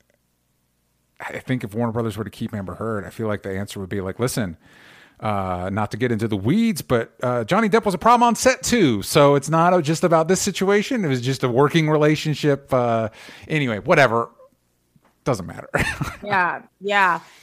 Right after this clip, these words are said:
Speaker 2: The, the internet yesterday, there was a, um, video of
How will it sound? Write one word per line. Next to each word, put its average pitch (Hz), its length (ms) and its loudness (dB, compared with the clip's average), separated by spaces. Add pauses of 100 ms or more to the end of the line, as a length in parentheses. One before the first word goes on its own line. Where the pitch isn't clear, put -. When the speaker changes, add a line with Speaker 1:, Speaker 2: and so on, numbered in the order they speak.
Speaker 2:
The, 226 300 -2
the 202 180 -6
internet 233 560 -4
yesterday, 180 800 -8
there 170 140 -10
was 165 180 -10
a, 160 300 -8 (640)
um, 170 500 -10 (220)
video 175 760 -6
of 156 540 -10